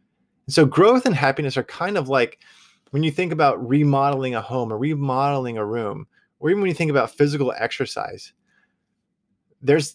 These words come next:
there's a tearing down process that's required to happen. You need to tear down your muscles in order for them to get stronger, in order for them to grow. In order for you to have a remodeling project that's successful, you need a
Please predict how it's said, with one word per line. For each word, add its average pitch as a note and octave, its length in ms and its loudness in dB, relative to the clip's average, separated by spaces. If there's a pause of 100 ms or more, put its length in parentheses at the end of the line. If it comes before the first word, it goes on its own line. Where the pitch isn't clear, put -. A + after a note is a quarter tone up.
there's C#3 160 0
a C#3 60 2
tearing G3 480 -2
down C3+ 340 0
process G2+ 840 -6 (1080)
that's - 200 -6
required C#3+ 720 -2
to - 80 -14
happen. A2 460 -10
You B2+ 100 -6
need C#3+ 120 -4
to - 80 -12 (120)
tear F#3 140 -6
down E3 220 -2
your B2+ 100 0
muscles A#2 440 0
in A2+ 60 -6
order B2+ 160 -2
for C#3+ 80 -4
them B2+ 120 0
to A#2 60 -2
get A2+ 260 -2
stronger, G#2 680 -4
in - 80 -6
order B2 120 0
for C3+ 140 -6
them A#2+ 160 -2
to G#2+ 60 0
grow. G2 500 0 (420)
In - 60 4
order E3+ 120 6
for D#3+ 160 0
you D3+ 120 8
to C3 80 4
have B2+ 240 -2
a B2 100 4
remodeling B2+ 540 4
project A2+ 340 -2
that's - 180 -10
successful, B2+ 560 -2
you A2+ 120 -4
need A2 80 4
a G#2 80 0